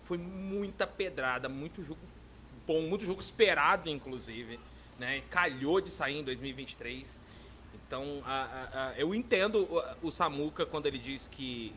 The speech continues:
que é o, é o melhor ano e ponto, assim, eu,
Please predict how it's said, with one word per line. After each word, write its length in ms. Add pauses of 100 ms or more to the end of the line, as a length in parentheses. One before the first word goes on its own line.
que 420
é 80
o, 280
é 40
o 60
melhor 420
ano 220
e 40
ponto, 540
assim, 200
eu, 220